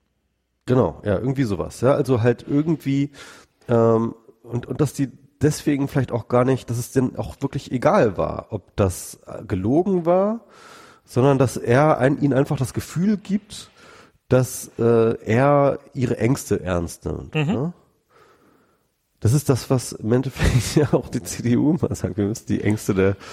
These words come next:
Speaker 1: Leute ernst nehmen. Oh Gott. <laughs>
Speaker 2: Ja.
Speaker 1: Ich will da nicht weiterdenken
Speaker 2: Na,
Speaker 1: in diese Richtung.
Speaker 2: ja, das
Speaker 1: Es ist einfach, können wir einfach diese Leute nicht einfach alle loswerden?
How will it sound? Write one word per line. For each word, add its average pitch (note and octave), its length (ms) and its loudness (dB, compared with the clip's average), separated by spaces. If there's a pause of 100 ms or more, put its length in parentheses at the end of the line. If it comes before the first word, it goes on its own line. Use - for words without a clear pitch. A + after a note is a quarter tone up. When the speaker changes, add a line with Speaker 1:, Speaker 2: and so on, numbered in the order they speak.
(160)
Speaker 1:
Leute A2 340 2
ernst A2+ 400 -2
nehmen. E2+ 200 -6 (680)
Oh A2+ 120 0 (100)
Gott. - 560 -8 (500)
<laughs> - 640 0 (560)
Speaker 2:
Ja. C#3 520 2 (120)
Speaker 1:
Ich - 320 -2
will E3 100 4
da D#3+ 140 6
nicht C#3+ 240 0
weiterdenken A2 480 2
Speaker 2:
Na, F#2+ 60 -14
Speaker 1:
in G#2 40 -8
diese G#2 180 -6
Richtung. G#2 280 -6
Speaker 2:
ja, D#3 340 4
das C#3+ 300 -4
Speaker 1:
Es C3 120 4
ist D3+ 160 0
einfach, C#3+ 440 2 (880)
können D#3 180 2
wir D#3 100 6
einfach C#3 160 2
diese C#3 200 0
Leute C3+ 320 4
nicht C#3+ 160 0
einfach C#3 240 -6
alle A2+ 220 2
loswerden? F#3 1000 0